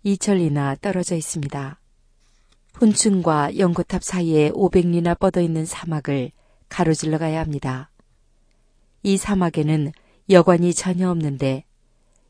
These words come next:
유목민들이 일정한 거리를 두고 체류하면서 나그네들을 자기 움막에 유숙하게 합니다.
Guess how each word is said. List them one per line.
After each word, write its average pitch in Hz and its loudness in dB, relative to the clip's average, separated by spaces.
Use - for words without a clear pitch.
유목민들이 180 2
일정한 180 0
거리를 175 0
두고 151 0
체류하면서 147 -4
나그네들을 147 0
자기 180 -2
움막에 139 -2
유숙하게 185 -4
합니다. 147 -8